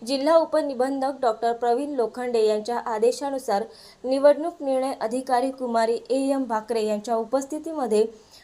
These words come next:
डॉक्टर बाबासाहेब आंबेडकर मागासवर्ग कर्मचारी सहकारी पतसंस्था अकोला वाशिमच्या अध्यक्ष, उपाध्यक्ष, सचिव, कोषाध्यक्ष यांची बिनविरोधी निवड झाली. याप्रसंगी कास्टाईप शिक्षक संघटनेचे नेते, अकोला जिल्हा परिषद शिक्षक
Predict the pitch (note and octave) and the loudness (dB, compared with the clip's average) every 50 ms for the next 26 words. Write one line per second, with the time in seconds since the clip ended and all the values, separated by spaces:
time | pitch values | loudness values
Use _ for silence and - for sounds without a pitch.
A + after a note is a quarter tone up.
0 | - - A#3+ C4 C4 C4 - C4+ C4 A#3+ B3+ A#3+ A#3 B3 B3+ B3 D4+ D#4+ D#4+ D#4+ | -2 4 6 6 6 6 2 0 2 4 4 4 4 2 0 0 0 0 0 -2
1 | - A3 A3+ A3+ A3 B3+ B3+ C4 - A#3 G#3 G#3+ A3 A3+ G#3+ G#3+ G#3 B3 C#4 - | -2 -2 -2 0 0 -2 -2 0 0 0 0 0 0 0 0 0 2 0 -2 -2
2 | - D4+ D4 C#4+ C#4+ D4+ D#4 D4+ D4 B3 A#3 A#3 A#3 A#3+ A#3+ C4 B3 A#3+ B3 D4 | -2 -2 0 0 0 -2 -2 0 0 0 0 0 -2 -2 -2 0 0 0 0 -2
3 | D#4 D4+ C#4+ B3+ A#3+ A#3 A#3 A#3 A3 A3 A#3 A#3 - A3+ A3 C4+ C#4 C#4 - C4+ | -4 -2 -2 -2 0 2 2 2 2 2 0 -2 -4 -4 -2 -2 -4 -2 -2 -4
4 | B3+ B3 - G#3+ G3+ G3+ A3 - - - - - - - - B3 C4+ C4 D4 D#4 | -4 -2 0 0 2 0 0 -4 -14 -20 -20 -20 -10 -2 0 0 0 2 0 2
5 | D#4 D#4+ E4 D#4 C#4 C4+ C4 C#4+ C#4 C4+ B3+ B3+ C#4 C4+ C4+ - - G3+ G#3 G3 | 4 4 4 4 4 2 0 -2 -8 -8 -4 0 2 2 2 0 -4 -8 -4 -2
6 | B3 B3+ B3 B3 - C#4+ C4+ C4 B3 B3 A#3 A#3 A#3+ G#3+ G#3 C4 B3+ B3+ - - | -2 -2 -4 -4 -4 0 2 2 2 2 0 -2 -2 0 -2 -4 -4 -4 -4 -2
7 | G#3 G3+ A3 A3 - A#3+ A#3 A#3+ A#3 C4 A3+ G3+ A#3+ A#3+ - - - - - _ | -2 -2 -2 -2 -2 -2 -2 0 0 -2 -2 -2 -2 -6 -12 -20 -20 -20 -14 _
8 | - C4+ C#4 C#4 C#4+ D#4 D#4 D4+ A#3+ C#4+ C#4+ C#4+ - D4+ D4+ C#4 B3 A#3 A#3 - | 2 2 2 4 4 2 2 2 2 -2 -2 -2 -2 0 0 0 0 -2 -4 -6
9 | B3+ B3+ G#3+ C4 C#4 C#4+ D#4 D4 C4+ B3 B3 A#3+ A#3 C4+ D4 D#4 C#4+ B3 G#3+ G3+ | -10 -8 -6 -4 -4 -2 -2 -2 2 4 4 4 2 2 -4 -4 -4 -2 -2 -2
10 | G3+ F#3+ G#3+ G#3 G3 G3 - - - _ _ _ - - - _ - - C#4 C#4+ | -2 -2 -4 -4 -4 -4 -6 -8 -16 _ _ _ -20 -20 -20 _ -2 4 4 4
11 | D4+ D4+ D#4+ D#4 D#4 D#4 D#4 D#4 D4+ D#4 D#4 D#4 - A#3+ - - - - D4 D#4+ | 6 4 2 0 0 0 -2 -2 -2 -2 0 2 2 2 2 2 0 0 0 0
12 | D4+ D#4 D#4 C#4 - - B3+ B3 C4 - B3 A#3 A3+ A3+ A#3 A#3 B3+ A#3+ A#3 A#3 | 0 -2 -8 -6 -4 -2 -4 -4 -2 -4 -6 -4 -4 -4 -6 -4 -6 -6 -4 -2
13 | A#3+ A#3+ A3+ A#3 A3+ A#3+ A#3+ - G#3 G#3 - - - - - - - - C4 B3+ | -2 -2 -2 0 -2 -2 -2 -4 -6 -6 -6 -8 -14 -20 -16 -4 2 2 2 2
14 | - D#4 D#4 D#4+ E4 D#4+ D4 C#4+ C4+ C4+ C#4 C#4+ C#4 B3+ B3 A#3+ A#3+ B3 C4+ B3+ | 4 4 6 6 6 6 4 0 0 0 0 2 2 2 0 0 0 -2 -4 -4
15 | B3+ - B3 A#3+ - - D#4 | -4 -6 -10 -10 -6 -6 -6